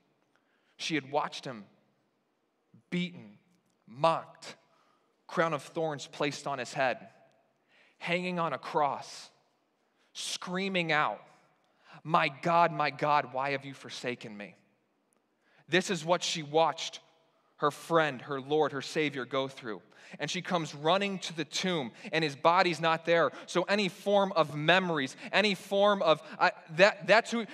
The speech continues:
that's not even there anymore. And I imagine at this point when she gets to the tomb,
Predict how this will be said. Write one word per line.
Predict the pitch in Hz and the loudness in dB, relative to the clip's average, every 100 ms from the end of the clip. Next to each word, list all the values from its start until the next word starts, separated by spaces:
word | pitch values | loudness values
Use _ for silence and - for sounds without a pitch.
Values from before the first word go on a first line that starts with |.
| - | 2
that's | 160 202 - | 6 6 6
not | 208 | 2
even | 196 175 156 | 2 0 4
there | 165 202 190 | 8 8 8
anymore. | 151 135 127 104 90 - _ _ _ _ _ _ _ - - | 2 0 -2 -2 -4 -12 _ _ _ _ _ _ _ -8 2
And | 185 | 4
I | 185 | 4
imagine | 170 175 208 226 226 | 4 4 4 4 2
at | |
this | 202 190 | 2 -2
point | - 208 226 | 0 0 2
when | 196 | -2
she | - | -6
gets | 165 208 - | -4 -4 -4
to | - | -4
the | 170 | -4
tomb, | 160 - 208 220 214 | -4 2 4 4 2